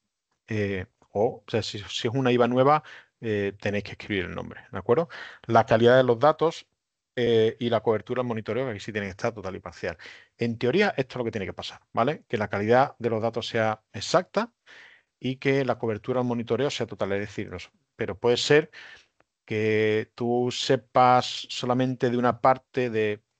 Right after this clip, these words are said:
amenazas o de lo que sea de una parte de la iva, no tienes acceso a toda la iva o lo que sea, entonces pones parcial. Y tus datos, pues yo qué sé, son,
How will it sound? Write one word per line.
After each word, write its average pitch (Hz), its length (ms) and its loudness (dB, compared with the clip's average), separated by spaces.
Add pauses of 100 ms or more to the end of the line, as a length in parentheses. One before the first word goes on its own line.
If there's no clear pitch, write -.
(140)
amenazas 117 880 0
o 107 280 -4
de 110 80 -8
lo 110 100 -8
que 113 80 -10
sea 120 200 -2
de 110 60 -6
una 117 220 -4
parte 120 300 0
de - 20 0
la 135 100 0
iva, 123 180 -2
no 110 120 -6
tienes 110 180 -4
acceso - 500 -6
a 101 80 -8
toda 95 160 -10
la 101 120 0
iva 139 340 2 (400)
o 92 180 -2
lo 98 140 -4
que 120 80 -6
sea, 156 220 0
entonces 98 240 -10
pones 95 180 -8
parcial. 151 480 -2 (680)
Y 143 120 -4
tus 143 180 0
datos, 143 320 2
pues 113 120 -6
yo 107 40 -8
qué 104 60 -12
sé, 104 160 -10
son, 98 260 -12